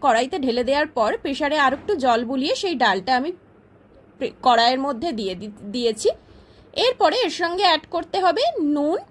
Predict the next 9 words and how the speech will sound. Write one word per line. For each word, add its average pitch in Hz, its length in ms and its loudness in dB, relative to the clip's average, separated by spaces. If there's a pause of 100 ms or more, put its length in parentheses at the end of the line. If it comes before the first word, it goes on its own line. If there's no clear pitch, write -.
(640)
আর 240 380 4 (220)
সামান্য 320 420 -2
হিং। 247 360 -4 (200)
হিংটা 381 360 0
না 233 220 0
দিলে 247 240 -2 (500)
একেবারেই 349 540 2
চলে 220 320 2
না 170 180 -12